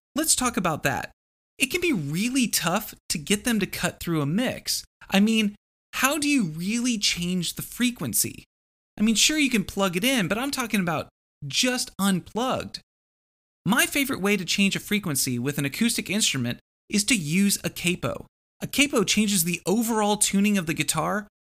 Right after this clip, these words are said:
up in half-step increments by the use of a clamp designed for a guitar. Just put this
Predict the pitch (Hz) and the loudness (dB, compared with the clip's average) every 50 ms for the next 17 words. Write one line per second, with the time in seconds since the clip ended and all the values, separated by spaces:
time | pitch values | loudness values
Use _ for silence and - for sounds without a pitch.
0 | _ - - 196 226 226 - - - 175 156 151 - - - 196 185 208 208 - | _ -2 0 0 0 0 -2 -6 -4 -2 -2 -2 -4 -4 -4 -4 -4 -4 -2 0
1 | - - - - - 180 170 175 - - _ _ - 214 208 208 196 160 123 - | 0 0 0 2 0 -2 -2 -4 -8 -12 _ _ 2 2 2 2 0 -2 -4 -4
2 | - - - - _ - - - - 170 160 - 185 156 143 156 175 190 - 196 | -6 -8 -8 -10 _ -20 -12 -4 -2 -2 0 0 -2 -2 -2 -2 -2 0 0 0
3 | 196 220 214 - - - 240 269 240 165 135 - - _ - 156 156 131 147 131 | 0 -2 -4 -4 -6 -4 -2 -2 0 -2 -4 -6 -10 _ -4 -2 -2 0 0 0
4 | 131 139 151 - - 147 143 147 151 - - - 220 247 233 - - - - _ | 0 -2 -4 -4 -6 -6 -6 -6 -4 -4 -4 -2 -2 -4 -4 -4 -6 -10 -10 _
5 | _ _ _ _ _ _ _ _ _ _ _ _ _ _ - - 170 175 - - | _ _ _ _ _ _ _ _ _ _ _ _ _ _ -4 0 2 2 2 2
6 | - 226 220 - 240 233 - - - - | 2 0 2 4 2 4 2 2 -2 -4